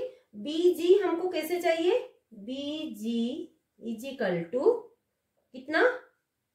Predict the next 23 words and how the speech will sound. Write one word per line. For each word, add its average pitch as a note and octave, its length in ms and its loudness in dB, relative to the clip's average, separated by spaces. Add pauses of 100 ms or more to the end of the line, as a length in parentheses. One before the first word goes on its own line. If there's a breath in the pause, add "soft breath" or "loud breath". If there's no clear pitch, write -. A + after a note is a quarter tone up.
(240)
बीजी D4 560 -2
हमारा D#4+ 320 4 (360)
नाइनटीन C4 880 2 (200)
माइनस B3 800 0 (320)
सिक्सटीन F4 640 2
पॉइंट D4+ 420 2
फ़ाइव। E4 320 2 (800)
इसमें E4 300 0
आपको F4+ 360 0
confusion F4+ 840 6 (960)
नहीं D#4+ 400 8
होना B3+ 320 2
चाहिए। D#3+ 560 -4
देखो D4 560 -2
यहाँ C#4 360 -2
से - 80 -4
एफ़एच, F4+ 760 4
मैं E4 140 2
बस F#4 240 4
naming D#4+ 380 6
कर F4+ 160 2
रहा F4+ 160 2
हूँ, G#4 320 6